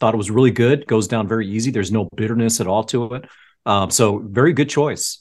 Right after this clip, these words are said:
Um, i-, if you, if you like good coffee and, and, and, and want black coffee without feeling the need to put sugar and cream and all that, and you just want it to just,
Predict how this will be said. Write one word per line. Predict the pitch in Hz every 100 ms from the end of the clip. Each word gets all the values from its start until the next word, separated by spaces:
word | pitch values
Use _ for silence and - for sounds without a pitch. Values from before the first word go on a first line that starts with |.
| -
Um, | 101 98
i-, | 110
if | 110 104
you, | 113 104
if | 120 110
you | 117
like | 95 123 143 - 92
good | 123 123
coffee | - 120 123 - 95
and, | 98 98
and, | 98 87 _ _ _ -
and, | 104 101
and | 104
want | 120 113 - - _ _ _ -
black | 117 165 -
coffee | 120 101 131
without | 98 104 110 113 _ _
feeling | 135 123 110
the |
need | 104 117 117
to | - 104 90 87 - _ -
put | 123 -
sugar | - 139 139 131
and | 104
cream | 98 143 139 131 127
and | 127
all | 113 113
that, | 117
and | 104
you |
just | 104 113
want | 110 117
it | 113
to | -
just, | - - 95